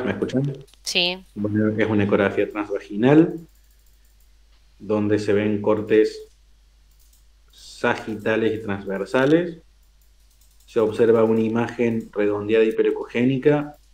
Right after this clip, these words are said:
Speaker 1: que está como desplazando el endometrio. El endometrio se ve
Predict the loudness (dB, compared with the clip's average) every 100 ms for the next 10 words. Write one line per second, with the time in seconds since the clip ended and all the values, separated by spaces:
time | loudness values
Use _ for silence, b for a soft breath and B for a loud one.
0 | _ _ _ -12 -6 -2 0 -2 0 2
1 | 2 -2 -2 -4 -6 -12 -12 -6 -4 -4
2 | -2 0 2 2 2 0 -6 -20 _ -20
3 | -20 _ -8 -6 -4 -4 -2 0 -2 4
4 | 4 4 2 -12 _ _ _ -20 -20 _
5 | _ _ -10 -4 -2 0 0 0 2 6
6 | 8 6 2 -10